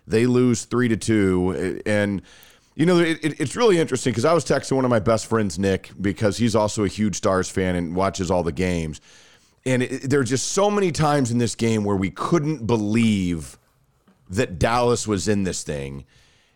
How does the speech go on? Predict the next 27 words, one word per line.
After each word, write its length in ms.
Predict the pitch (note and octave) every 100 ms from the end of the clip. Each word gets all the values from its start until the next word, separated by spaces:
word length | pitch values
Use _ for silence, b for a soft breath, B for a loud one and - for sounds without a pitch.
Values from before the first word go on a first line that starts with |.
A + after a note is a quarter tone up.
| _
The 160 | G2 B2+
performance 720 | B2 - - E3+ G#3 G#3 E3
that 140 | D3
we 220 | B2 C#3 C#3
got 320 | C3+ C3 -
from 100 | A2+
the 80 | G2
twenty-three-year-old 840 | - B2 B2 A#2 B2 A#2 A2 G2+
goaltender, 500 | G#2 G#2+ G#2 G#2+ F#2+
Jake 240 | E2 G2+ G2
Ottinger, 680 | F#2+ - F2+ D#2 D#2+ D2 b b b b
I 80 | D3
mean, 160 | F3+ -
quite, 260 | G#3+ G3 C#3+ - -
honestly, 440 | G3+ A#3 - G#3
this 180 | F#3+ A3
game 240 | G3 F3
probably 300 | C3+ C3+ C3+
should 160 | - C3
have 60 | A2+
been 120 | G#2+
five 360 | - G#2+ A2
to 60 | G#2
two, 300 | - G#2+ A2
six 320 | G#2 - -
to 100 | -
two. 420 | G2 A2 G#2 G#2